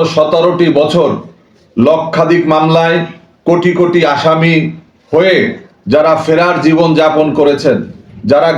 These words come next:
গুম, খুন, অপহরণ সহ বাংলাদেশের খুনি হাসিনার সমস্ত অত্যাচার, নির্যাতন, আয়নাগরকে সহ্য করে আজকে এই জায়গায় এসেছেন,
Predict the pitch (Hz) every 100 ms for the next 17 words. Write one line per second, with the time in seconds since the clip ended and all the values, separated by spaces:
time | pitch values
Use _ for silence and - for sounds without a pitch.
0 | 139 170 175 160 160 165 170 160 170 151
1 | 156 165 170 - 160 165 123 - - -
2 | - - 110 151 160 156 156 175 151 120
3 | - - - - - - - - - -
4 | 156 170 165 156 160 175 170 131 117 -
5 | - - - - 156 170 165 - 160 160
6 | - 180 160 170 156 165 160 165 165 170
7 | 160 151 165 165 151 165 165 151 - -
8 | - _ - - 180 151 175 185 185 170
9 | 107 - - - - - - _ _ -
10 | 151 - 170 170 175 165 175 170 160 151
11 | 165 156 147